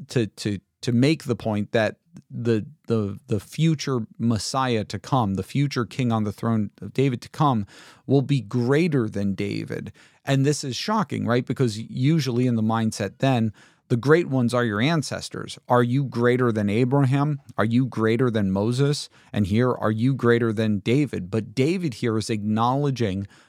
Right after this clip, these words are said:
the surpassing greatness of the one to come.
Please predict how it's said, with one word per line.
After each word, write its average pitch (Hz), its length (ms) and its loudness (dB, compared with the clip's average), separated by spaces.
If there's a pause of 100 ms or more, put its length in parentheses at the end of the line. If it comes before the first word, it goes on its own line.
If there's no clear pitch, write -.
the 113 100 0
surpassing 123 960 -2 (320)
greatness 113 680 -2
of 101 160 -4
the 101 100 -2
one 98 300 -2
to - 160 -8
come. - 520 -2